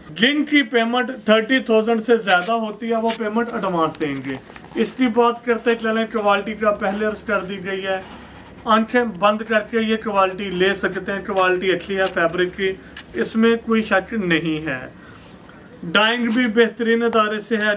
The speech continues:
Color की guarantee होगी, बिल्कुल बेफिक्र हों आप। कोशिश किया करें अपना order direct website पर place करवाया करें। Website है जी डब्ल्यू डब्ल्यू डब्ल्यू डॉट बिन निसार डॉट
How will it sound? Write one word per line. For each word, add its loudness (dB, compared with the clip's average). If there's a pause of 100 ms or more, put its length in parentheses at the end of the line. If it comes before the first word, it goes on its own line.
(100)
Color 2
की -4
guarantee -2
होगी, -4
बिल्कुल -2
बेफिक्र -4
हों 0
आप। -2
कोशिश 2
किया 2
करें -2
अपना 0
order 2
direct -2
website 0
पर 0
place -2
करवाया 2
करें। -4
Website 0
है 4
जी -4
डब्ल्यू 0
डब्ल्यू 0
डब्ल्यू -2
डॉट 2
बिन -6
निसार 0
डॉट 2